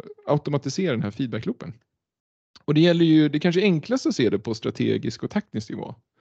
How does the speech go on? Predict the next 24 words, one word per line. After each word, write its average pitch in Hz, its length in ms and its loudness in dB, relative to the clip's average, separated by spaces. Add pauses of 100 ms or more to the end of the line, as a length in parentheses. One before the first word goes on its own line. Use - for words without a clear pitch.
(380)
För - 100 -10
då 156 60 2
blir 156 140 6
det 131 60 4
mer 131 220 0
det 101 80 -4
här - 440 -10
typiska 113 440 -10
data 113 400 -8
warehouse 107 640 -6 (800)
B 127 60 4
I-grejen. 104 880 -2 (500)
Man 131 60 -6
samlar 113 360 -6
in, - 340 -8
eh, - 220 -8
och - 180 -10
presenterar 107 600 -8
en 107 100 -8
rapport - 340 -12
över - 200 -6
hur - 180 -8
det - 80 -2
går. - 300 -2